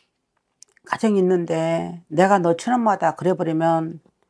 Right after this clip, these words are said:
애기 마음은 어떨까라는 생각이 들어요. 아무것도 모르고 사는 애가 마음이 얼마나 또 이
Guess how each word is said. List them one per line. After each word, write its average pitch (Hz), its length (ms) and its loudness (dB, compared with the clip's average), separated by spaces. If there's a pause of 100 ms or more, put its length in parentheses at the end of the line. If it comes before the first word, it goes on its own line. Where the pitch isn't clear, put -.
(400)
애기 180 240 4
마음은 165 380 -2 (460)
어떨까라는 175 800 -2
생각이 208 420 -6
들어요. 175 480 -10 (340)
아무것도 214 460 -2
모르고 165 760 -6 (880)
사는 226 360 2
애가 151 240 0
마음이 151 680 2 (840)
얼마나 202 480 4 (340)
또 208 420 2 (120)
이 170 680 6